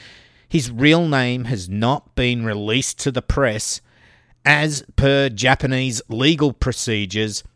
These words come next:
prohibiting the identification of juvenile offenders,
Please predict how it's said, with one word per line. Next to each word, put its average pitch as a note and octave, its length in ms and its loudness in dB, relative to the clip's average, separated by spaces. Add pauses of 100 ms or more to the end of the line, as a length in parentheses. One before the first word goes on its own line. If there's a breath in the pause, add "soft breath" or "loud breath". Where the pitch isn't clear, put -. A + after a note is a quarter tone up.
(240)
prohibiting D3 800 0
the C#3 220 -2
identification A2+ 1400 -2 (380)
of B2+ 180 0
juvenile F#2 560 -4
offenders, B2 600 -2